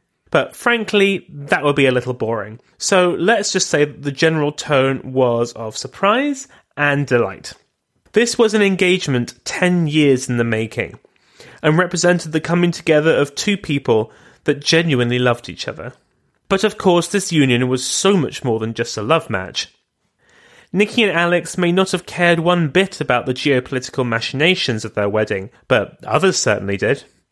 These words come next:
The Morning Post, for example, exclaimed that the marital union, quote, "cannot fail to strengthen in the highest degree the guarantees of European peace. They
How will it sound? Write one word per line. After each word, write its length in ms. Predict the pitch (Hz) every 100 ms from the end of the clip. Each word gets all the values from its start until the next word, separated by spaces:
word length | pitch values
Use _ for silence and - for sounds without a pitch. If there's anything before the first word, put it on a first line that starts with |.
| _ _ _
The 80 | -
Morning 320 | 156 175 156
Post, 400 | 151 - 226 233
for 100 | -
example, 540 | 135 - 120 110 127 131
exclaimed 640 | 131 - - 160 151 156
that 60 | -
the 60 |
marital 420 | 143 147 156 143 135
union, 420 | 143 143 135 131 -
quote, 400 | - 151 131 - - - - -
"cannot 340 | - 254 277 -
fail 380 | - 226 220 185
to 120 | 175
strengthen 640 | - - 208 185 - 151
in 140 | 151
the 80 | 151
highest 540 | 147 - 226 233 - -
degree 460 | 156 160 131 123 - - -
the 120 | 165
guarantees 760 | 185 208 208 202 - 156 151 175
of 120 | 147
European 640 | 147 135 131 135 123 123
peace. 500 | - 202 123 - - - _ _ _ _
They 420 | 202 226 269 262